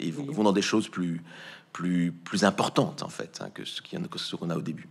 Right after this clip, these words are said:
Speaker 1: Et c'est, c'est le, c'est le propre des chefs-d'œuvre. Ah, je parle pas de, je parle de Don Quichotte, hein, pas d'un été avec Don Quichotte, bien sûr.
Speaker 2: Mais si, pour le miroir entre les deux, parce qu'effectivement, euh,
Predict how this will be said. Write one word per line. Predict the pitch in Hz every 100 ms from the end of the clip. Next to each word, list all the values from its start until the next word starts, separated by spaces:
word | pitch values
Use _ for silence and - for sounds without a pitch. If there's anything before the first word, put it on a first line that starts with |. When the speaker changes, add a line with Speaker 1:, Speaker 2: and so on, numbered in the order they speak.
| _ -
Speaker 1:
Et |
c'est, | - 82
c'est | 82 90
le, | - - _ - - -
c'est | - 92
le |
propre | - 101 -
des | 73
chefs-d'œuvre. | 90 78 - - - _ _ _ - - - - - - -
Ah, | 90
je | 92
parle | 98 117
pas |
de, | 92
je | 90
parle | 92
de | 76
Don | 71
Quichotte, | - 120
hein, | 202 - 98
pas |
d'un | 87 80
été | 80 98
avec | 80
Don | 76
Quichotte, | 98 - -
bien | 71
sûr. | - - - - - - - - - - - - - - - - - - 185 - - - -
Speaker 2:
Mais | 196 208 202 160 190 - -
si, | - - 269
pour | 226
le | 202
miroir | 208 220 254 214
entre | 170 -
les | 175 175
deux, | 156 226 254 - -
parce | 156 -
qu'effectivement, | 185 190 180 - 175 170 170 175 165
euh, | 143 143